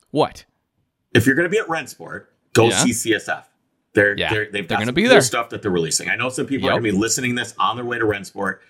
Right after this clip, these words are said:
Speaker 2: hanging
Speaker 1: Do it.
Speaker 2: out.
Speaker 1: You know what
Speaker 2: Go
Speaker 1: they're
Speaker 2: see
Speaker 1: probably
Speaker 2: 'em.
Speaker 1: gonna have there? Are they gonna
Speaker 2: What's that?
Speaker 1: have their new offering for the air-cooled nine eleven?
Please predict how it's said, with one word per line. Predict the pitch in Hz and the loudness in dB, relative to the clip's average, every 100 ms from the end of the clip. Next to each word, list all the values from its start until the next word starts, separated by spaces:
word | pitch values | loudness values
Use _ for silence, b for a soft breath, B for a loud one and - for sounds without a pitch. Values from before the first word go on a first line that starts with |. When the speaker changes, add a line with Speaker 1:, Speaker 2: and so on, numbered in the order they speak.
| b - | b -4
Speaker 2:
hanging | 101 214 | 0 2
Speaker 1:
Do | |
it. | 339 - | 0 -2
Speaker 2:
out. | b b b b - | b b b b -2
Speaker 1:
You | 151 | 4
know | |
what | 156 | 6
Speaker 2:
Go | 151 | 6
Speaker 1:
they're | |
Speaker 2:
see | 156 | 6
Speaker 1:
probably | 147 139 | 4 4
Speaker 2:
'em. | 135 | 2
Speaker 1:
gonna | 123 | 2
have | 127 147 | 0 0
there? | 190 220 - | -2 -2 -4
Are | 127 | -2
they | 131 | 0
gonna | 135 143 | 0 2
Speaker 2:
What's | - | 4
that? | - | 4
Speaker 1:
have | 127 120 | 0 0
their | 127 | -2
new | 120 127 | 0 0
offering | 113 113 131 127 | 2 0 0 -6
for | 120 | -6
the | 113 | -4
air-cooled | 110 113 123 | -4 -4 -6
nine | 117 113 | -4 -2
eleven? | 107 101 165 | -2 -4 -6